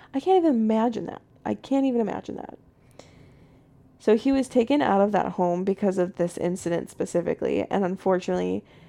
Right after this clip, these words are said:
in his foster home, he received basically the same abuse, sexual and physical violence.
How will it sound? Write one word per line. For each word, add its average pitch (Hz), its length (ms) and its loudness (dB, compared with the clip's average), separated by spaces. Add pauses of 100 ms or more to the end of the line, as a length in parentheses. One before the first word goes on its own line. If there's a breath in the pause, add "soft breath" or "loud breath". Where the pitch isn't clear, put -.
(380 loud breath)
in 202 260 4
his 214 300 0
foster 214 420 0
home, 190 360 0
he 190 460 0
received 185 580 -4 (840)
basically 208 440 2
the 180 120 -4
same 170 280 -4
abuse, - 340 -10
sexual - 720 -4
and 180 200 -4
physical 190 360 -6
violence. - 580 -14